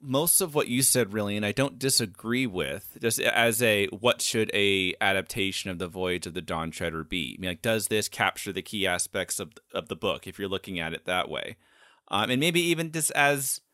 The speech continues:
a stand-, a standalone episode. Maybe it's not great, but, like, I, I, I agree with what you're saying, but just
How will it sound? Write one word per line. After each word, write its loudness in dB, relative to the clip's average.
a -8
stand-, 0
a -2
standalone 4
episode. 0
Maybe 0
it's -2
not -2
great, 0
but, 0
like, 4
I, 4
I, 6
I 2
agree -2
with -2
what -4
you're 0
saying, 0
but 2
just -4